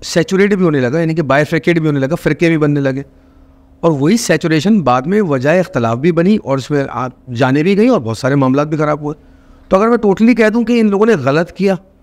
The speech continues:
तो ये इंतहाई गलत बात है, और मैं ये कह दूं totally इन लोगों ने सही किया, तो ये भी इंतहाई गैर मुनासिब बात है। बीच में कहीं हकीकत रहती है। और हमें समझ में क्या आ रहा है, आपने जुमला इस्तेमाल किया था शुरू में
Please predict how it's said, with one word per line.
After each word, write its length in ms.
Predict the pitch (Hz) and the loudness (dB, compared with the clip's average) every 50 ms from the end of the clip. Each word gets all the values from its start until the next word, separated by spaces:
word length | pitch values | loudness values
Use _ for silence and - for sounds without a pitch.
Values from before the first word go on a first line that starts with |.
| _ _ - | _ _ -4
तो 60 | 135 | -4
ये 220 | 120 113 131 139 | 0 0 0 0
इंतहाई 360 | 135 131 120 - 117 139 160 | 0 0 -2 0 0 2 2
गलत 200 | 143 147 147 147 | 2 2 0 0
बात 300 | 143 135 139 135 131 - | 0 -2 -2 -2 -2 -4
है, 80 | 139 131 - _ _ _ _ _ _ _ _ _ _ _ _ - | -8 -10 -10 _ _ _ _ _ _ _ _ _ _ _ _ -4
और 60 | - 185 | 0 2
मैं 80 | 214 | 2
ये 60 | 233 | 4
कह 120 | 226 220 202 | 4 2 2
दूं 100 | 214 233 | 0 2
totally 260 | - 214 202 175 208 | 2 2 0 2 0
इन 100 | 233 220 | 0 2
लोगों 180 | 208 190 185 202 | 2 2 2 2
ने 80 | 220 | 0
सही 340 | - - - 147 151 196 208 | -2 -2 -2 0 0 0 0
किया, 240 | 170 190 202 190 180 - - - _ _ _ _ - | 0 0 -2 -2 -2 -6 -14 -20 _ _ _ _ -4
तो 60 | 143 | -2
ये 140 | 127 127 135 | 0 0 2
भी 100 | 147 175 | 2 2
इंतहाई 420 | 165 165 147 147 143 156 170 170 | 0 0 0 0 0 0 0 0
गैर 220 | 143 127 135 143 151 | 0 2 0 0 0
मुनासिब 340 | 147 147 143 131 - 147 | 0 -2 -2 -2 -4 -6
बात 280 | 127 120 127 123 123 - | -4 -2 -4 -4 -4 -8
है। 80 | 127 - - _ - - _ _ - - - 175 | -14 -18 -20 _ -20 -20 _ _ -20 -10 -2 2
बीच 240 | 185 247 240 - | 4 4 4 4
में 120 | 170 175 151 | 2 2 2
कहीं 180 | 151 143 139 139 - - | 2 0 0 -2 -4 -4
हकीकत 360 | 135 127 139 127 - 135 113 | -2 0 0 0 0 0 0
रहती 280 | 117 107 95 - 101 98 | 0 -2 -4 -6 -10 -12
है। 100 | - - - - _ _ - | -12 -14 -18 -20 _ _ 0
और 120 | 185 220 208 | 2 2 2
हमें 200 | 147 160 233 247 | 2 2 2 0
समझ 320 | - - 185 185 214 208 | 2 0 2 2 2 2
में 120 | 202 185 | 2 0
क्या 160 | 170 156 120 104 | 0 0 -2 -2
आ 60 | 98 | -4
रहा 120 | 92 85 | -6 -4
है, 60 | 104 | -4
आपने 260 | 131 156 175 196 196 185 156 139 135 - _ _ - 123 | -4 -2 0 0 0 0 -2 -6 -12 -14 _ _ -10 -4
जुमला 240 | 131 143 147 165 | -2 0 0 0
इस्तेमाल 400 | 170 160 - 160 139 143 151 151 | 0 -2 -2 -2 0 0 0 0
किया 140 | 139 151 160 | 0 0 0
था 40 | 170 | -2
शुरू 220 | 151 - 131 135 | -2 -4 -2 -2
में 160 | 139 160 190 | -2 -2 -4